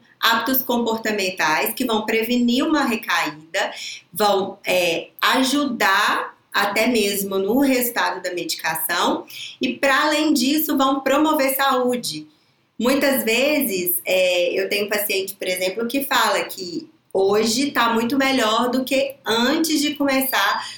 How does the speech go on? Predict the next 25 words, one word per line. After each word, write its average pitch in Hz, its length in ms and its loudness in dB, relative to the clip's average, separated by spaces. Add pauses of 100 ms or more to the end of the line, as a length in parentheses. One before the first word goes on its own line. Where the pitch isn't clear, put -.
(140)
qualquer 214 420 0
adoecimento 220 560 0
ou 214 40 -2
tratamento. 214 680 -2
Por - 220 -10
quê? - 220 -6
Porque - 160 -8
a 208 100 0
doença 220 360 0
acabou 220 400 -2
que, - 600 -8
que - 120 -4
alertou 240 520 0
essa 262 240 0
pessoa 208 540 -2
pra 202 160 -2
promoção 226 800 0
de - 80 -10
saúde, 156 480 -6
que 180 100 -4
é 165 60 -2
cultivar - 840 -2
outros 220 580 0
hábitos, 160 560 -6
né? 208 300 0